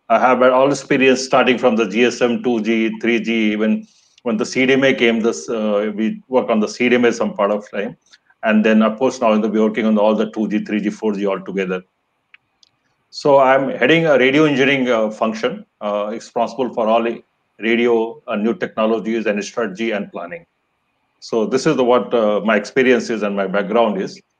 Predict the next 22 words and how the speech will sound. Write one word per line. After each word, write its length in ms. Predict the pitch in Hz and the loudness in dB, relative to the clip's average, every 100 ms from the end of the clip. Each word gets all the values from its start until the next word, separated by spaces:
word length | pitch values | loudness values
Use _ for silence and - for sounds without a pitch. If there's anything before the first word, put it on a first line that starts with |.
| _ _ _ - _ _ - | _ _ _ -20 _ _ 0
Uh, 280 | 120 123 123 | 2 4 2
coming 360 | 160 165 185 | 0 -2 0
to 60 | 185 | 2
your 100 | 170 | 2
question, 760 | - 143 143 180 156 143 143 131 | 2 0 2 0 0 -4 -2 0
uh, 400 | 117 110 104 104 - | 4 4 2 -2 -2
Puru, 260 | 123 143 156 | 0 4 4
on, 280 | 127 123 113 | 4 2 0
um, 380 | 107 98 92 - _ _ _ _ _ _ _ _ _ | -2 -4 -10 -20 _ _ _ _ _ _ _ _ _
what 160 | - 143 | -2 0
are 60 | 139 | 0
the 60 | |
challenges, 560 | 135 127 143 147 143 - 120 | 0 0 2 0 0 -2 -4
uh, 280 | 117 110 110 | -2 -4 -4
in 120 | 110 | -4
the 80 | 110 | -2
brownfield, 840 | 120 123 127 123 131 127 123 110 | 2 4 2 0 0 2 0 0
uh, 340 | 107 98 95 - | -2 -4 -8 -10
on 140 | 107 | -6
the, 180 | 107 113 | -6 -6
in 100 | 113 | -6
the, 200 | 110 | -8